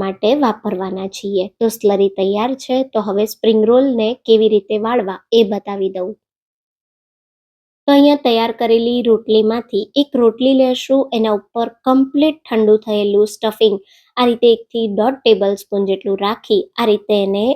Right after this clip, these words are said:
એક શેપમાં લઈ લેશું. પછી રોટલીની બે સાઈડને આ રીતે ફોલ્ડ કરવાની છે અને જે બે સાઈડ ફોલ્ડ કરી એ સાઈડ પર આ રીતે હલકી હલકી તૈયાર કરેલી સ્લરી ચમચીની મદદથી ફેલાવી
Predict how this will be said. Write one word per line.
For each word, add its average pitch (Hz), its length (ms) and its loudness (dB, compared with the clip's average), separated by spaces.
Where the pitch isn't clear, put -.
એક 240 80 0
શેપમાં 202 640 -2
લઈ 220 260 4
લેશું. 180 400 -10
પછી 277 280 2
રોટલીની 254 580 2
બે 214 140 0
સાઈડને 196 400 -6
આ 214 180 -8
રીતે 208 260 -2
ફોલ્ડ 214 360 2
કરવાની 196 560 -2
છે 233 160 0
અને 220 200 2
જે 240 100 2
બે 226 80 2
સાઈડ 196 400 -6
ફોલ્ડ 202 340 -2
કરી 247 240 2
એ 269 100 4
સાઈડ 190 340 -8
પર 226 160 2
આ 214 240 -8
રીતે 220 240 -2
હલકી 277 480 0
હલકી 214 340 -2
તૈયાર 196 400 -2
કરેલી 202 480 0
સ્લરી 233 360 0
ચમચીની 240 520 0
મદદથી 202 580 -4
ફેલાવી 180 420 0